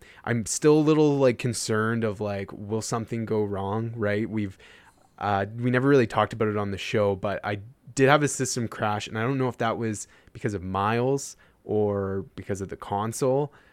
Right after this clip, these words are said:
Um, but other than that, I've had no issues. I was putting my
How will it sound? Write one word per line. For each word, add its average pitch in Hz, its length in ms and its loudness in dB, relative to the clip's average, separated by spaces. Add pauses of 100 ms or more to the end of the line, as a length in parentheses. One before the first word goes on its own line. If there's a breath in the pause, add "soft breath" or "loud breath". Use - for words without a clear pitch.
(160 soft breath)
Um, 95 540 -2 (100)
but - 120 -8
other 127 180 2
than 139 100 2
that, 120 200 2
I've 113 120 0
had 113 200 2
no 110 160 -2
issues. 117 580 -4
I 117 160 2 (120)
was 120 320 2
putting 147 260 2
my 113 220 0